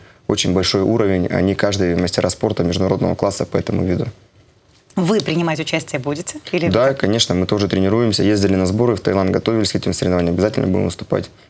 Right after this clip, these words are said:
Speaker 1: Для меня это гордость, чтобы в родном городе выступить на чемпионате России. То есть для меня это честь. Я обязательно выступлю, покажу уровень, которому, который умею, которому я научился.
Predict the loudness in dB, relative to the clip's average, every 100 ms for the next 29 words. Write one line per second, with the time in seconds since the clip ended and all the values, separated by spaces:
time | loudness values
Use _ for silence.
0 | -2 2 2 2 2 0 -2 -2 0 2
1 | 2 0 -2 -2 0 0 2 2 2 2
2 | 2 0 0 0 -2 -4 -2 -2 -2 0
3 | -2 0 0 0 0 -6 -18 _ -4 0
4 | 0 2 0 -2 0 0 0 -8 _ _
5 | -20 -4 -2 0 0 0 0 0 -2 -6
6 | -6 -4 -2 0 2 2 0 -2 -2 0
7 | 0 -2 -2 0 2 2 0 -2 -2 0
8 | 0 0 0 0 0 0 0 -2